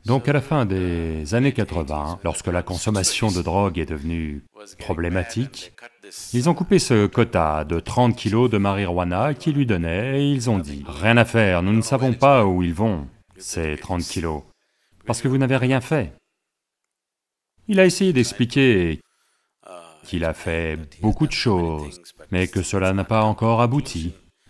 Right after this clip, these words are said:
Mais ils ont dit, « Rien à faire », et ont supprimé le quota de marijuana. Donc il s'est installé en Israël.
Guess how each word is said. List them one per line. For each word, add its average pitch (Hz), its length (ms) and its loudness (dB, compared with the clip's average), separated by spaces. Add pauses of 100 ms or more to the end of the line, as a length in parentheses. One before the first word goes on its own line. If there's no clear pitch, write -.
(140)
Mais 135 100 6
ils 147 180 4
ont 151 60 6
dit, « 147 440 4
Rien 151 360 2
à 143 80 4
faire », 101 480 -2
et 85 80 -2
ont 85 180 0
supprimé 92 600 -2
le 110 140 2
quota 127 280 2
de 139 60 0
marijuana. 87 680 0 (600)
Donc 165 160 2
il 175 100 2
s'est 202 200 2
installé 170 420 2
en 120 120 6
Israël. 78 640 0